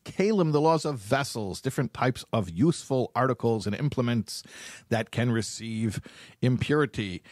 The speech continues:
We're on chapters nine, ten, and eleven of those laws. And as we've explained for the past couple of days, there's not a specific mitzvah tied to these laws. You understand? It's, we're not learning about any new forms of impurity. We've already covered all the different forms of impurity. Now we're just studying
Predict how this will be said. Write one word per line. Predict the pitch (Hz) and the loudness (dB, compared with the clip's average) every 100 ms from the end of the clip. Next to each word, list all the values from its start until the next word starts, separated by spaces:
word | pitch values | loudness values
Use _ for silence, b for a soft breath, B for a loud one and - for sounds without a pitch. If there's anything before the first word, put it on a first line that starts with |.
| B | B
We're | 107 | 0
on | 107 101 | 2 2
chapters | - 120 110 98 | 0 0 -2 -2
nine, | 101 120 127 | -4 -2 -4
ten, | - 139 | -2 -2
and | 147 | 0
eleven | 147 156 143 | 2 2 2
of | 113 | -2
those | 95 104 98 101 | -2 0 -2 -2
laws. | 101 87 69 - B B | -2 -2 -4 -12 B B
And | 135 | 0
as | 156 156 | 0 0
we've | 165 156 | 2 0
explained | 143 - 165 165 135 | -2 -4 0 0 2
for | |
the | 127 | 0
past | 120 139 - | 0 -2 -2
couple | 131 123 | 2 2
of | 110 | 2
days, | 113 104 | 0 -2
there's | 127 117 | -2 -2
not | 139 160 | 0 0
a | 175 | 0
specific | - 131 - - 160 156 156 - | -2 -6 -6 -4 -2 2 0 2
mitzvah | 131 131 139 - 131 | 2 4 2 0 -2
tied | - - 135 131 123 - | -2 -2 2 2 0 -4
to | - 131 123 B B B B | 4 6 6 B B B B
these | 123 113 | 0 0
laws. | 113 117 87 - - | 2 2 0 -4 -2
You | 110 | 0
understand? | 120 - 135 127 - B B B | 0 0 0 0 -4 B B B
It's, | 117 - - | -10 -10 -2
we're | 143 | 2
not | 170 | 2
learning | - 170 170 | 4 4 6
about | 151 - | 4 4
any | 156 | 2
new | 139 139 170 185 | 4 8 8 6
forms | - 151 147 123 | 4 2 4 0
of | 113 | 0
impurity. | 113 - 107 101 - 95 127 170 | 0 0 0 0 -2 -4 -4 0
We've | 123 127 | 2 4
already | 143 147 | 4 4
covered | 147 - - 160 151 | 2 0 2 4 4
all | - 113 | 2 0
the | |
different | 104 - 98 | -2 -2 -2
forms | - 104 95 | 0 -2 0
of | 95 | 0
impurity. | 95 - 95 85 87 | 0 2 0 0 -2
Now | 92 143 | 0 0
we're | 165 143 | 0 0
just | 127 - - | -2 -4 -12
studying | - - 147 135 | -8 -2 2 2